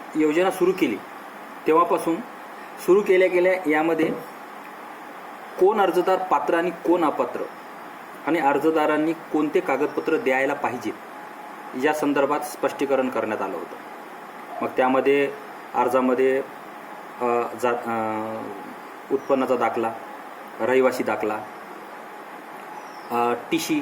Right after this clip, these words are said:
शाळा सोडल्याचे प्रमाणपत्र, बोनाफाईड, निर्गम उतारा, जन्माचे प्रमाणपत्र, असे अनेक, अ, कागदपत्र की पूर्तता ते ऑब्लिक ऑब्लिक होतं, म्हणजे किंवा, किंवा,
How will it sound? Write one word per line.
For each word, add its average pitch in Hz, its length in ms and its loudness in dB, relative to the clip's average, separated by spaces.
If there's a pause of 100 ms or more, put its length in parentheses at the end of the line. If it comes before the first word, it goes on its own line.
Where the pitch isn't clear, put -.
(140)
शाळा 127 180 4
सोडल्याचे 127 400 2
प्रमाणपत्र, 117 640 -2 (640)
बोनाफाईड, 120 540 2 (920)
निर्गम 135 340 4
उतारा, 123 360 2 (760)
जन्माचे 135 320 4
प्रमाणपत्र, 123 640 0 (720)
असे 208 180 2
अनेक, 220 380 4 (920)
अ, 151 220 2
कागदपत्र 147 560 2 (680)
की 127 60 -4
पूर्तता 165 500 0 (460)
ते 165 60 2
ऑब्लिक 214 380 4
ऑब्लिक 226 240 2
होतं, 185 280 2 (480)
म्हणजे 147 280 4 (300)
किंवा, 190 200 6
किंवा, 160 280 4